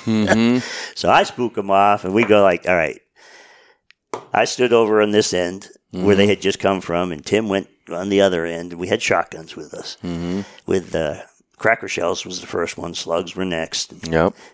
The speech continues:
Speaker 2: And we let Fred and, and Brian finish up the, what we need to do still on the crime scene. And,
Speaker 1: Mm-hmm.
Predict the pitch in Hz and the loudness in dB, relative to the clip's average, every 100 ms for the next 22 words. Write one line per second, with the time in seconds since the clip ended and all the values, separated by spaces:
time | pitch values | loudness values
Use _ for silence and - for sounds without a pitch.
0 | _ 80 80 80 85 82 80 _ - - | _ -2 -2 0 -2 -2 -2 _ -14 0
1 | 92 95 85 76 80 76 76 80 87 104 | 2 2 0 -8 -8 -8 -8 -2 0 0
2 | 90 80 _ _ - 95 85 - 82 - | -4 -8 _ _ -6 -4 -2 -2 -2 -2
3 | 80 82 - _ _ - 85 82 87 80 | -8 -8 -14 _ _ -10 -8 -4 -4 -4
4 | 78 92 90 78 76 76 73 - 92 113 | -2 0 0 -6 -8 -8 -10 -4 -4 -4
5 | - - 76 78 95 90 98 120 | -6 -12 -14 -4 -2 0 0 -2